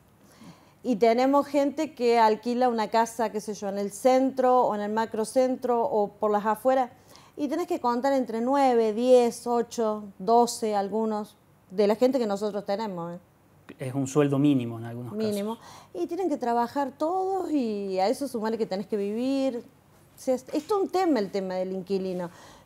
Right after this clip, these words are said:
Speaker 1: Yo entiendo que esto está pasando acá, en, en todo, en todo punto del país. Yo lo, pero nosotros lo súper entendemos.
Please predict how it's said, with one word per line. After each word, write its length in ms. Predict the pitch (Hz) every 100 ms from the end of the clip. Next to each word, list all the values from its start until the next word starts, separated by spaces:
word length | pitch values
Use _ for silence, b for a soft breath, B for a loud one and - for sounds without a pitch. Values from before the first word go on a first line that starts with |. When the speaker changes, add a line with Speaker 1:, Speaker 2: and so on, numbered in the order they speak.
| -
Speaker 1:
Yo 140 | - 415 440
entiendo 840 | 311 208 285 349 339 247 202 196 196
que 80 |
esto 160 | 233 247
está 200 | 233 220
pasando 540 | 220 208 220 214 196
acá, 880 | 185 185 - 262 269 262 254 240 220
en, 460 | - 190 190 180 - -
en 280 | 220 226 -
todo, 340 | - 427 359 - -
en 160 | 247
todo 260 | 302 415 -
punto 340 | 330 311 -
del 140 | 185 180
país. 300 | 190 190 -
Yo 60 | 240
lo, 140 | 160 160 - B B B
pero 120 | 277
nosotros 320 | 359 494 480 453
lo 80 | 320
súper 380 | - 453 254 208
entendemos. 840 | 185 185 185 180 175 160 165 -